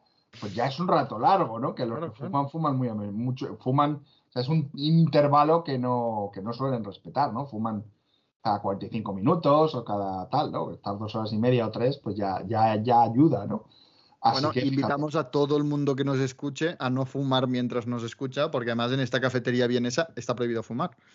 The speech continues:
Speaker 1: Está prohibido fumar, como en todas las cafeterías que está prohibido fumar. Pero bueno,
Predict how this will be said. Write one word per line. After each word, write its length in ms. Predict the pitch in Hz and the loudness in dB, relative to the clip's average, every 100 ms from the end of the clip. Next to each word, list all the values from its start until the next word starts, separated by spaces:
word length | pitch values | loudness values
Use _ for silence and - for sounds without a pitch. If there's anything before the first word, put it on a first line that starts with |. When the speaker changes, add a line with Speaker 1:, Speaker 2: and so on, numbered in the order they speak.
| _ | _
Speaker 1:
Está 360 | 131 135 135 123 | -4 -4 -2 -2
prohibido 260 | 117 117 | 0 0
fumar, 320 | 117 135 123 135 | 2 4 4 2
como 160 | 135 | 0
en 80 | 107 | 0
todas 220 | 117 120 | 2 2
las 100 | 117 | 2
cafeterías 720 | 117 113 113 107 107 104 98 | -2 -8 -6 -2 0 0 -2
que 100 | - | -6
está 220 | 95 95 | -6 -6
prohibido 260 | 92 85 85 | -4 -6 -6
fumar. 400 | - 120 98 - - _ _ _ - | -2 4 4 2 -12 _ _ _ -6
Pero 400 | 113 104 98 95 | -4 -2 -2 -2
bueno, 300 | 110 98 | -2 -4